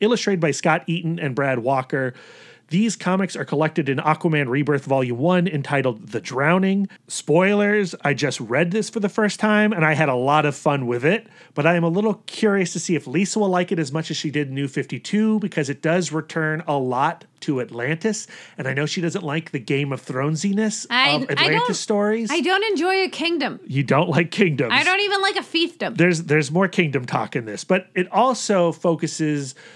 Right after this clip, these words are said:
Speaker 1: more on the relationship between Arthur and Mera than even what Jeff Johns is doing in this book. And I think it's gonna give us a lot of fodder for conversation.
Speaker 2: Right. Okay, well, Love Sense wise,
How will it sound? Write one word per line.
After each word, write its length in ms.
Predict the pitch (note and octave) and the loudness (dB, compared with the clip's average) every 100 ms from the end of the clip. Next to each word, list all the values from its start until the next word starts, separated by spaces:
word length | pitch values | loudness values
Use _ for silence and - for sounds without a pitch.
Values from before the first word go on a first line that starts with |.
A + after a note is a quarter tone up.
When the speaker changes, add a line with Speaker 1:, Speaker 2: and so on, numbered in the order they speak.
| - - | -20 -8
Speaker 1:
more 640 | C#3+ E3+ G3+ F#3 F3+ - | 0 2 4 2 2 0
on 400 | D3+ D3 C#3+ C#3+ D3 | 2 2 2 0 -2
the 100 | C#3 | -2
relationship 520 | C3+ C#3 C3+ D3 C#3+ | 0 0 -2 -4 -6
between 440 | C3 - C#3 C3+ B2+ | -8 -6 -4 -4 -2
Arthur 320 | C#3+ C#3 D3 C#3+ | -2 0 0 -2
and 180 | C3+ | -2
Mera 320 | C3+ C3 C3 - | -2 -2 -2 -4
than 460 | C3 A#2 D3+ D3 F#3 - | -10 -2 0 0 -4 -2
even 560 | G#3 A#3 F3+ G3+ F#3+ | 0 0 0 -2 -2
what 340 | F#3+ D3+ E3 C#3 | -6 -4 -4 -2
Jeff 300 | D#3+ D3+ - | -2 -2 -2
Johns 340 | D3+ D3 C3 | 0 0 -2
is 100 | A#2 | -6
doing 460 | A#2 C3 B2+ B2 - | -4 -2 -2 -6 -6
in 180 | C#3 B2 | -6 -4
this 220 | A2+ G#2 | -6 -8
book. 480 | B2 G#2+ A2 - - - _ | -8 -8 -8 -12 -20 -20 _
And 240 | F3+ F3+ | 0 2
I 60 | D#3 | 0
think 180 | F3+ E3+ | -2 -6
it's 120 | - | -6
gonna 160 | E3 C#3 | -6 -4
give 180 | D3+ | -4
us 120 | E3 - | -4 -6
a 100 | C#3+ | -2
lot 200 | C3+ C#3 | -2 -2
of 80 | |
fodder 480 | - C#3+ C3+ B2+ B2 | -4 -2 0 0 -6
for 300 | A2 C3+ A2+ | -6 -6 -6
conversation. 920 | - C3 G#2 G#2 - - - - C#3 - _ _ _ - | -4 -6 -4 -8 -8 -8 -8 -10 -12 -20 _ _ _ -2
Speaker 2:
Right. 340 | C4+ C4 G#3+ | 2 2 0
Okay, 260 | C#4 D#4 C4+ | -2 0 0
well, 220 | C4+ C4+ | 0 0
Love 280 | C#4+ F4+ - | 2 0 0
Sense 400 | - D4 C#4 - | -2 -2 -2 -4
wise, 600 | G#3+ G#3+ G3+ G3+ A3 | -4 -2 0 -2 -4